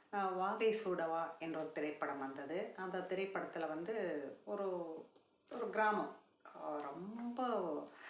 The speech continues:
எந்த அடிப்படை வசதிகளும் இல்லாத ஒரு கிராமம். அங்க வந்து மணல் நல்லா இருக்கிறதுனால செங்கல் சூளைக்கான அந்த மண்ணு நல்லா இருக்கிறதுனால அங்க செங்கல் சூளை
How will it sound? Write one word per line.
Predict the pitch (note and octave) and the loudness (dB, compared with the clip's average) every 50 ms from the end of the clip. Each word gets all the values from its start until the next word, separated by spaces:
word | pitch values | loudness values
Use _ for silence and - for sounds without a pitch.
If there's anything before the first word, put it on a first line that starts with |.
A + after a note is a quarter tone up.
| - - - - | -16 -16 -10 -4
எந்த | D3+ D3 D#3+ F#3+ G#3 G#3+ | -4 -2 0 2 2 4
அடிப்படை | F#3+ F#3 F#3 F#3 F#3+ G#3 G3 F#3 | 4 4 2 2 2 2 2 2
வசதிகளும் | E3+ D#3 D#3 - - F#3 F#3+ F3 F3+ E3+ E3 E3+ | 2 2 0 -2 -2 0 0 2 2 2 2 2
இல்லாத | D#3+ D3+ D3+ D#3 D#3 D#3+ F3 F#3+ | 0 0 0 2 0 0 0 0
ஒரு | F3+ D#3+ D3 D3 | -2 -2 -2 -2
கிராமம். | - D#3 C#3+ C#3 D3 D3 - - - - - - - - - - | -2 0 0 0 0 0 -2 -4 -8 -14 -16 -14 -14 -14 -10 -6
அங்க | - G3+ G#3 G#3 | -4 -2 0 2
வந்து | F#3+ F#3+ G3 G#3+ | 2 2 2 2
மணல் | G#3+ F#3 F3 F#3 G#3 G#3+ G3+ | 2 2 4 4 4 4 4
நல்லா | F#3+ F3 E3 E3 E3 E3+ E3+ - | 4 2 2 2 4 4 2 2
இருக்கிறதுனால | - - - D3+ D3 C#3+ D3+ D3 D3 C#3+ C#3+ D#3+ G#3 | 2 0 0 0 0 0 0 0 2 2 2 2 0
செங்கல் | A3 - - F#3+ G3+ G#3 A3 A3 A3 G#3 - - | 0 0 0 0 2 2 2 2 2 2 2 0
சூளைக்கான | F3+ D#3+ D3+ D3 C#3+ - D3+ C#3+ C#3+ D#3 | 0 2 2 2 2 2 0 -2 0 0
அந்த | G3 A#3+ A3 F3+ D#3+ D#3 D3+ D3 | 0 2 2 2 2 2 2 2
மண்ணு | D3 C#3+ D3+ E3+ F#3 | 2 2 2 0 0
நல்லா | F3 D#3 D3+ D3 D#3 E3 F3 E3 D#3+ | 0 0 -2 -2 0 0 0 0 -2
இருக்கிறதுனால | - - D3 C#3+ C#3+ C#3 D3 G3 | -2 -4 -6 -6 -4 -4 -2 -2
அங்க | A3 A3+ G#3 F#3+ F3+ | -2 -2 0 -2 -2
செங்கல் | F3+ - F#3+ G3+ A#3+ A#3 G#3 - | 0 0 0 0 2 0 0 0
சூளை | - G3 F#3+ F3 - - - | 0 0 0 2 0 0 -4